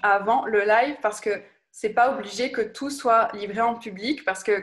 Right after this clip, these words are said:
quand je fais des coachings en privé, on va dans certains espaces qu'on va pas forcément explorer en live.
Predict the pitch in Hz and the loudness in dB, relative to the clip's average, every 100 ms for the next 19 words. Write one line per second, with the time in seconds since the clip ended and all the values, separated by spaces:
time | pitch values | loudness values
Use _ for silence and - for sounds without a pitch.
0 | - - 208 208 - 220 202 208 202 - | -4 -4 -4 -4 -8 -4 -2 0 -2 -2
1 | 262 214 208 220 214 254 202 185 175 190 | -2 -2 -4 -6 -2 0 2 0 0 -4
2 | 185 190 214 208 196 - 233 269 - 202 | -8 -8 -4 -4 -4 -2 -2 -2 -6 -6
3 | 180 226 240 240 226 214 208 208 208 196 | 0 0 0 -6 -6 -4 -4 -4 -8 -6
4 | 190 180 185 254 | -4 -2 2 2